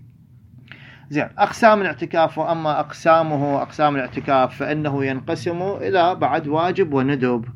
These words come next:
الاعتكاف الواجب، فالواجب ما وجب بنذر وشبهه، شبه النذر، مثل إيش؟ عهد، قسم، وعندنا غير العهد والقسم، عندنا إجارة، إذا واحد أجرني إنه شنو؟ أعتكف له،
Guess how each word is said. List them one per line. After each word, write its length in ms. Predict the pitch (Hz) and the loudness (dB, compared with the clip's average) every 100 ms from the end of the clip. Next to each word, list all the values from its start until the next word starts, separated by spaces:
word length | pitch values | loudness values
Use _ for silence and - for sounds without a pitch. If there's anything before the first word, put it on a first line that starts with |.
| - - - - | -16 -18 -18 -4
الاعتكاف 840 | - 220 202 - - 202 202 180 180 | 2 4 2 -4 -4 0 2 2 2
الواجب، 800 | 170 165 160 131 151 147 127 - - - | 0 2 2 2 2 2 0 -6 -14 -10
فالواجب 640 | 160 151 151 160 135 143 | -4 0 4 4 4 2
ما 280 | 147 143 143 | 0 2 2
وجب 480 | 147 170 160 151 135 | 2 0 0 0 2
بنذر 760 | 135 147 175 180 175 185 190 190 | 2 2 0 -2 -2 -2 0 0
وشبهه، 1040 | 156 143 - 170 151 127 143 135 139 139 | 0 -2 -2 -2 -2 -2 0 2 2 0
شبه 300 | 123 151 139 | 0 -4 -2
النذر، 380 | 139 131 120 123 | -2 -2 -2 -2
مثل 260 | 160 160 | -4 -2
إيش؟ 260 | 151 135 135 - - - - | -2 -2 -4 -12 -18 -16 0
عهد، 520 | 175 147 143 135 131 - | 2 2 2 -2 -4 -4
قسم، 580 | 156 151 151 143 139 131 - - - 135 127 | -4 -2 -2 -2 -4 -6 -10 -18 -16 -14 -10
وعندنا 360 | 120 165 170 190 | -8 -6 -6 -4
غير 200 | 180 165 | -4 -4
العهد 320 | 160 170 165 | -4 -4 -4
والقسم، 460 | 160 180 165 160 | -6 -8 -8 -6
عندنا 360 | 113 123 135 135 | -4 -4 -4 -4
إجارة، 520 | 131 123 131 147 151 | -4 -2 -2 0 -2
إذا 340 | 147 139 120 110 | -2 -4 -6 -6
واحد 320 | 110 117 117 | -6 -6 -8
أجرني 640 | 123 123 117 135 147 160 | -8 -8 -4 -4 -4 -4
إنه 320 | 151 127 127 | -4 -4 -4
شنو؟ 400 | 123 143 151 165 - | -6 -6 -6 -8 -8
أعتكف 540 | 123 117 143 151 - | -8 -6 -4 -2 -2
له، 180 | 123 117 | -4 -8